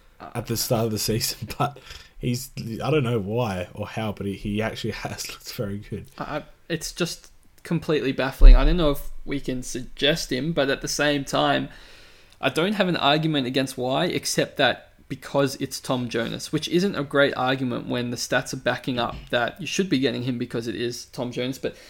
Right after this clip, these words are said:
Speaker 1: maybe wait and see how he goes after the bye a little bit, maybe as your, your D six, but <laughs> it's just, it's Tom Jonas, J B.
Speaker 2: I'll say conservatively, maybe do not, maybe do get him
Speaker 1: <laughs>
Speaker 2: at some point,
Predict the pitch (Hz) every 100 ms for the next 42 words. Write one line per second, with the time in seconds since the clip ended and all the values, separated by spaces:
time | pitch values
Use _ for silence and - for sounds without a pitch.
0 | - - 233 214 170 151 151 143 143 156
1 | 143 135 131 131 123 123 123 123 135 123
2 | 113 120 123 127 127 123 123 120 - -
3 | 147 143 135 131 123 117 - 135 127 123
4 | 127 - 123 123 - - 113 - - 185
5 | 175 - 185 170 - - 175 - 277 190
6 | 156 180 233 151 - 113 107 - - _
7 | _ _ - - - 135 165 165 151 135
8 | 143 113 98 95 - 104 - 135 127 131
9 | 127 123 117 113 120 117 107 107 110 110
10 | 117 104 95 - 107 104 107 104 104 104
11 | 123 - _ 101 113 113 113 110 107 110
12 | 123 131 170 196 185 147 - - - -
13 | 151 - - - - - - _ 117 -
14 | - 113 107 117 110